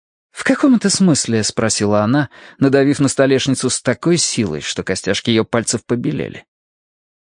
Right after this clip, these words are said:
Горни ответил вялым, почти сомнамбулическим тоном. Это было его обычной реакцией на чересчур эмоциональных собеседников. «Я еще не решил, имеет ли мне смысл заниматься расследованием,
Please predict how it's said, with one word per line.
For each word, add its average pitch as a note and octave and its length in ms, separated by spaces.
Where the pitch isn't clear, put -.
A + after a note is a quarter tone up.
Горни D#3+ 440
ответил G3 440
вялым, C#3+ 560
почти - 420
сомнамбулическим D3+ 1000
тоном. F#2 420
Это - 200
было D#3 180
его D3 240
обычной D3 480
реакцией C3 460
на B2 160
чересчур A#2+ 460
эмоциональных G#2+ 640
собеседников. - 800
«Я C3 320
еще G3+ 280
не G3+ 120
решил, D3 580
имеет D3 420
ли C#3+ 100
мне A#2+ 220
смысл C3+ 460
заниматься A#2 640
расследованием, F#2+ 840